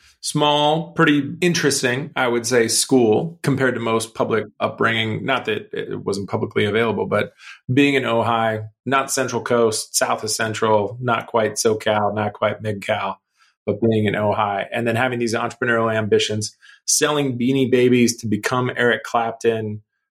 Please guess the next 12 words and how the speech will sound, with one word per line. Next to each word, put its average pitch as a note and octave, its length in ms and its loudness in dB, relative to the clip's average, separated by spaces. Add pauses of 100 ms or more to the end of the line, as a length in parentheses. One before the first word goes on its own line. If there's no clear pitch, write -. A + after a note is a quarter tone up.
(100)
We A#2+ 120 2
got B2 240 2
that A#2+ 200 0
far A#2+ 240 2
in A2+ 80 -4
the A2 80 -6
story A2+ 480 4
and G#2+ 80 -2
then A2 120 -2
I G#2+ 160 0
interrupted. G#2+ 540 0
So G#2 420 2